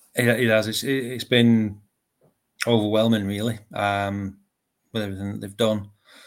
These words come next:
But as I say, thank you for everybody, uh, for watching that. And I'm sorry, I'm hoping that, you know, that, that, that has triggered things with people. Um, and what we will do is, as I say, we will get Barry back, um,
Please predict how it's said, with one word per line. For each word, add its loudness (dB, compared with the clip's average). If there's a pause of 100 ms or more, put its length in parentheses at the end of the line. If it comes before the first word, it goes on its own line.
(600)
But 4
as 4
I 4
say, 2 (300)
thank 4
you -4
for -2
everybody, 0 (120)
uh, -4
for -12
watching -4
that. 0 (300)
And -6
I'm -6
sorry, -4
I'm -4
hoping -2
that, -6 (180)
you -12
know, -8
that, -6
that, -6 (140)
that -12
has -8
triggered -8
things -4
with -20
people. -6 (840)
Um, -4 (140)
and 0
what -2
we 0
will -2
do -6
is, -8
as -6
I -4
say, -8 (600)
we -2
will 2
get -4
Barry -2
back, -2
um, -4